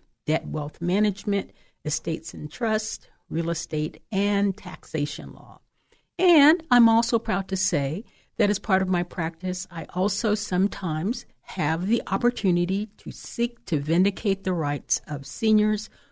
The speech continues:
who find themselves the victims of some forms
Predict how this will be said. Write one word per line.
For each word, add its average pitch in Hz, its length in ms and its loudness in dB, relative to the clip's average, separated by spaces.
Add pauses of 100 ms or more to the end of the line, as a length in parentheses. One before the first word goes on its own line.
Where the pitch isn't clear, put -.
who 175 80 2
find 170 460 -2
themselves 160 600 -6
the 151 80 -2
victims 139 840 -4
of 139 320 -6 (320)
some 285 280 4
forms 156 460 0